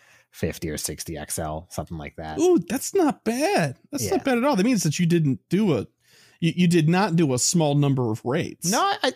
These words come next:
Speaker 1: I probably did twenty over the weekend.
Speaker 2: Yeah. Okay.
Speaker 1: I would have done more if I wasn't working all day on Sunday. But
Speaker 2: True. True. That's fair enough. Uh, but good for you. Two out of three. That's awesome. For myself, I wanted to hit ten point five million experience. I managed that one.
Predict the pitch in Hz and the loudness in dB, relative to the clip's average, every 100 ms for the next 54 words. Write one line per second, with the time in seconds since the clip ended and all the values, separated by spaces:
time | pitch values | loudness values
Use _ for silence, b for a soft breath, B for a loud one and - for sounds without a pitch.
0 | - 247 254 - 320 302 214 - 107 92 | 0 0 0 0 0 0 -4 -4 -2 0
1 | 127 139 113 120 110 120 180 202 - _ | 0 0 0 2 0 0 -2 -6 -12 _
2 | _ - 110 147 131 - _ _ _ _ | _ -6 -2 -2 -2 -8 _ _ _ _
3 | _ _ _ _ 359 440 453 127 156 147 | _ _ _ _ -2 2 4 4 4 2
4 | 131 139 143 127 120 123 117 110 107 104 | 4 4 4 4 0 0 2 4 4 2
5 | 101 98 95 98 87 87 85 82 78 85 | 0 0 0 0 0 0 0 -2 -6 -6
6 | 78 78 69 71 - _ _ - 147 147 | -6 -6 -8 -16 -20 _ _ -8 -6 -2
7 | - 170 98 _ _ _ - 117 110 117 | 2 2 0 _ _ _ -4 -2 0 -4
8 | - 123 113 110 92 - B B B B | -2 0 2 0 -2 -8 B B B B
9 | - 117 113 160 359 - 370 349 - 269 | -2 0 2 2 2 2 2 2 2 0
10 | 285 302 285 320 170 143 240 277 - - | 0 0 -2 0 0 0 0 0 -2 -6
11 | - b b b b - 196 190 - 220 | -10 b b b b 0 2 4 4 2
12 | 214 196 202 180 160 175 - 190 214 214 | 2 2 2 2 2 0 0 0 2 0
13 | - 180 165 175 160 139 156 190 202 185 | 0 -2 0 0 2 2 2 2 0 -2
14 | - - 151 151 147 143 - 131 160 208 | -4 -4 0 0 0 -2 0 2 2 2
15 | 208 143 127 - 120 120 127 | 0 0 -2 -2 -2 -2 -4